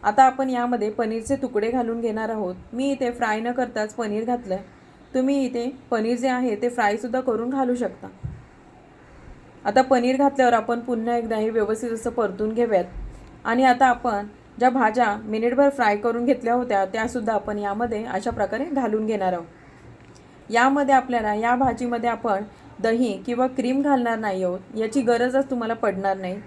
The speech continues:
ही भाजी अशीसुद्धा खूप छान लागते. आता राहिलेला जो आपण गरम मसाला वाटून घेतला होता मिक्सरमध्ये, त्यापैकी थोडासा मसाला आपल्याला घालायचा, पण त्यापूर्वी मी इथे थोडा वेळ झाकण ठेवलेलं आहे, म्हणजे मसाला आणि भाजी छान अशी एकजीव होते.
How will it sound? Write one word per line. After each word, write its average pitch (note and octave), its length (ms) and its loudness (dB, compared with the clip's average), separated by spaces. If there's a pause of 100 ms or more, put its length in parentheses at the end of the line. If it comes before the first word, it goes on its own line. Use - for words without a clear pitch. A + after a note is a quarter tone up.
ही A#3 80 -2
भाजी A#3 360 0
अशीसुद्धा A3+ 640 -2
खूप C#4 260 -2
छान A3+ 180 -2
लागते. F#3+ 340 -4 (1000)
आता C#4+ 220 4
राहिलेला B3 460 4
जो C4 100 2
आपण B3 300 4
गरम A#3 260 0
मसाला A#3+ 340 0
वाटून A3+ 360 -2
घेतला B3 260 0
होता A3 220 -2
मिक्सरमध्ये, G#3 640 -4 (480)
त्यापैकी A#3+ 580 2
थोडासा A3 360 4
मसाला A3+ 320 0
आपल्याला G#3+ 320 -2
घालायचा, A3 340 0
पण G#3 140 -6
त्यापूर्वी A#3 460 -2
मी A3 100 -4
इथे G#3 200 -6 (100)
थोडा G3+ 200 0
वेळ G#3 280 -2
झाकण G#3+ 380 -2
ठेवलेलं G#3 360 -2
आहे, A3+ 220 -2 (380)
म्हणजे G#3+ 200 0
मसाला A#3+ 420 2
आणि A3+ 180 -2
भाजी G#3 360 -2 (100)
छान A3 180 -2
अशी A3 280 -6
एकजीव G#3+ 380 -2
होते. F3+ 280 -6